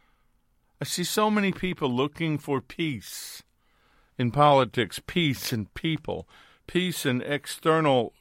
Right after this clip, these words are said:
material, worldly things, and they're never going to find it.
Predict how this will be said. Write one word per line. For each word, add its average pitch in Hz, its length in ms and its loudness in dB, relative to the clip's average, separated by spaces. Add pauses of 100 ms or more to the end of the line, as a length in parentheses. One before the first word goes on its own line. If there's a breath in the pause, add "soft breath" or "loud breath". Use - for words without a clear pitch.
(180)
material, 127 880 2
worldly 139 640 2
things, 160 400 -4
and 147 160 -2
they're 147 100 0
never 156 540 0 (460)
going 107 380 0
to 110 120 -6
find 87 420 -4
it. - 120 -16